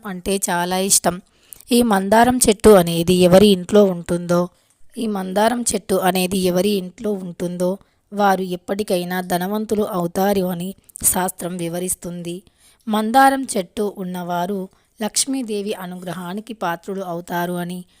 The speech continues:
మందారం చెట్టు ఎవరి ఇంటి ముందు అయితే ఉంటుందో వారి ఇంట్లోకి దుష్టశక్తులు ప్రవేశించవు అని, అంతేకాదు మందారం చెట్టు వల్ల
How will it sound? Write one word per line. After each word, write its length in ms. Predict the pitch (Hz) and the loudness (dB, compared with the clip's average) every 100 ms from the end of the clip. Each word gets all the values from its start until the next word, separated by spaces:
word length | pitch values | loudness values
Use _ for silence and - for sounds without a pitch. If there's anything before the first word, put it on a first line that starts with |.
| _ _ - | _ _ -2
మందారం 480 | 196 214 254 269 269 | -2 2 2 2 0
చెట్టు 340 | 220 208 214 190 | -4 -4 -4 -2
ఎవరి 280 | 180 208 | -2 -2
ఇంటి 300 | 202 180 185 | -4 -6 -6
ముందు 280 | 214 214 208 | -6 -6 -4
అయితే 300 | 202 185 202 196 | -4 -4 -6 -6
ఉంటుందో 560 | 180 175 185 175 175 175 _ _ _ - | -8 -10 -10 -6 -6 -8 _ _ _ -6
వారి 320 | 185 202 226 233 | 2 6 6 2
ఇంట్లోకి 500 | 196 190 190 180 208 196 | -4 -4 -4 -4 -4 -6
దుష్టశక్తులు 720 | 185 - 196 202 170 202 208 | -4 -2 0 -2 -4 -6 -6
ప్రవేశించవు 920 | 214 196 180 208 214 190 185 202 190 | -4 -4 -2 -2 -2 -4 -4 -4 -4
అని, 240 | 170 175 180 - _ _ _ | -4 -6 -10 -12 _ _ _
అంతేకాదు 640 | 190 190 220 226 196 185 208 | -8 -2 0 0 0 -2 -4
మందారం 540 | 180 180 208 220 226 | -6 -6 -4 -2 -2
చెట్టు 320 | 220 185 - | -4 -6 -6
వల్ల 280 | 180 175 190 | -6 -4 -4